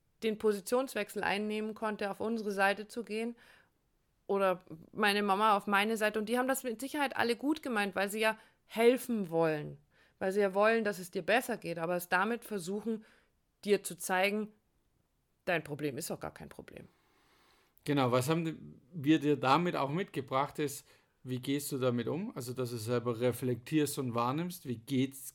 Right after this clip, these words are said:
Speaker 2: wie gehst du damit um, wie geht's dir damit? Und wir haben uns vorher drüber unterhalten, natürlich die Andrea und ich, und so geguckt, was, was hier die Thematik ist. Natürlich, dass du erstmal anfängst,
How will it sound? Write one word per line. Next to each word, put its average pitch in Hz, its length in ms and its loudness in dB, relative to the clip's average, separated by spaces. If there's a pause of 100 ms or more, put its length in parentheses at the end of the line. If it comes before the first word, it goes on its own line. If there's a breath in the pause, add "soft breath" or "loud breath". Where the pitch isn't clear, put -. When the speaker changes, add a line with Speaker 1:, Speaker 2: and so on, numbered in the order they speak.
Speaker 2:
wie 123 180 -8
gehst 143 320 2
du 190 60 2
damit 170 220 -2
um, 170 160 -2
wie 135 100 -2
geht's 139 440 -2
dir 165 160 -2
damit? 170 400 -2 (540 loud breath)
Und 135 440 -2
wir 131 120 2
haben 131 100 -2
uns 123 140 -6
vorher 127 460 0 (340)
drüber 127 260 -2
unterhalten, 120 480 -2
natürlich 117 300 -8
die 127 100 -4
Andrea 117 420 -4
und 117 100 -6
ich, 120 160 -8
und 120 140 -8
so 131 100 -10
geguckt, - 540 -12
was, 127 240 -8 (380 soft breath)
was 127 160 -10
hier 131 100 -4
die 123 180 -12
Thematik 127 480 -2
ist. 127 160 -4
Natürlich, 131 380 -4
dass 131 140 -6
du 147 80 -8
erstmal 127 400 -6
anfängst, 135 580 -6